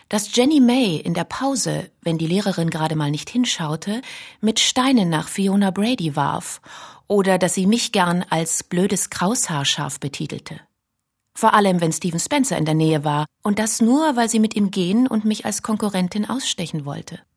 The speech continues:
Nein, in diesen Monaten der Suche nach ihr war sie schlicht perfekt.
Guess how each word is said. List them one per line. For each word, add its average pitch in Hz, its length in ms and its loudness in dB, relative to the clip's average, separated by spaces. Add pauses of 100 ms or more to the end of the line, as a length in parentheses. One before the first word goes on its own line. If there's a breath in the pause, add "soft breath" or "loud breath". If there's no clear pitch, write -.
(1200)
Nein, 175 440 0 (800 loud breath)
in 220 120 4
diesen 311 360 4
Monaten 254 520 6
der 208 140 0
Suche 208 440 0
nach 180 220 0
ihr 208 340 -2 (440 loud breath)
war 208 180 2
sie 233 120 0
schlicht - 440 -2
perfekt. - 720 -8